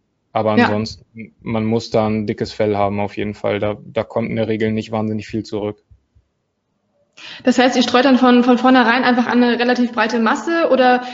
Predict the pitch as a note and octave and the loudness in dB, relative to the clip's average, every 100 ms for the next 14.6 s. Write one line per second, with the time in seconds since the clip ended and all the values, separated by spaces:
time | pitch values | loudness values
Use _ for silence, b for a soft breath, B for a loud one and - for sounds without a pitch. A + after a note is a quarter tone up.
0 | B B3+ B3 B3+ A3+ C4 A#3+ A#3+ A#3+ B3 | B 0 2 2 2 2 0 0 2 2
1 | B3 A#3+ A3 F#3+ A#3 - - B3+ A#3+ A#3 | 2 0 -2 -2 -2 -4 -8 -6 -6 -4
2 | - A3+ - B3+ A3+ A3+ C4+ D4 - B3+ | -2 -4 -4 -4 -4 -2 -4 -4 -6 -2
3 | C4+ C#4 C#4 C4+ C#4 C4 C#4 C#4 C#4 C#4 | -2 -2 -2 0 2 2 2 0 -2 -4
4 | A#3 A#3+ - C#4+ B3 C4 C4 A#3 - B3 | -6 -6 -8 -10 -4 -2 0 -2 -2 -4
5 | C4 - - B3 C4 C4+ - C4 B3 A#3+ | -6 -8 -4 -2 0 0 -4 -6 -4 -4
6 | A#3+ - A#3+ - - C4+ B3 A#3 A3+ A3+ | -8 -8 -8 -10 -8 -4 -2 -2 -4 -6
7 | A3+ A3 A#3 A3 G3+ G#3 A3 A3 - _ | -4 -4 -4 -4 -4 -6 -10 -16 -18 _
8 | _ _ B B B B B B - - | _ _ B B B B B B -18 -14
9 | - B2 B2+ D#3+ E3 D3+ C#3+ C3 - A#2+ | -2 0 2 0 0 2 2 0 0 0
10 | B2 G#2 - G#2+ G#2 A2+ A2 A2 A2+ A2 | 2 0 0 -4 0 0 2 0 -2 -2
11 | A2+ A2 - A2+ A2+ G#2+ A2 G#2+ - A2+ | -2 -2 -2 -4 -2 0 0 -2 -6 -4
12 | A2 A2 G#2+ G#2 - B2+ B2 A#2+ A#2+ - | -4 -4 -8 -10 -6 -4 -4 -4 -6 -4
13 | A#2 A2+ A#2+ A#2+ A#2+ - A#2+ A2+ A2 A#2+ | -2 0 -2 -2 -6 -4 -2 0 0 -2
14 | - A2 G#2+ A2+ A2 - | -4 -2 0 0 0 -6